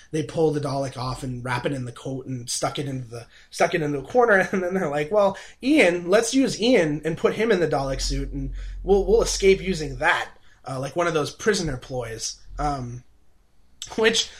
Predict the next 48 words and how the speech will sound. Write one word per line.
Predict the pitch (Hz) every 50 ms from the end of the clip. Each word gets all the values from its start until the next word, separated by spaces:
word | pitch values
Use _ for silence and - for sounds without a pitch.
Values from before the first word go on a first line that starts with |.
| - - -
which | - 160 165 160 - -
they | 254 277 233
do. | 180 185 175 175 180 185 - - - 180 -
<laughs> | - - - - - -
They | 135 131
put | - - 160 170 165
Ian | 160 175 190 208 233
in | 247 254
the | 277 269
Dalek. | 202 202 202 202 214 220 208 - - -
Has, | - 185 - - - -
I | 160 180
don't | 285 349 339 -
think | - 277 277 240 202
this | 208 190 185
has | 180 151 165
ever | 151 160 160 160 139
happened | - 123 120 123 - 131 120 107 98
since | - - - 113 113 110 - -
then. | - 107 101 98 98 104 - _ - - - _ -
Um, | 139 147 143 139
I | - 156
think | - 269 269 269
it | 240
ha-, | - 196 - -
there | 190 202 226
is | 247 240
a | 226
moment | 196 180 175 165 147
in | 143 143
the | 135
Space | 127 - 131 127 120 -
Museum | 127 117 123 117 110
where | 110 107
it | 110
happens, | 113 117 110 - 113 117 -
but | - 135 - - - - - -
this | 285 294
is | 285 214
the | 208 190
fir-, | - - 190 170
<laughs> | -
this | 254 247 - -
is, | 247 220 190
like, | 180 - 202 185 185 - - - - - - -
this | - 233 262
is, | 285 254 190
I, | - - 208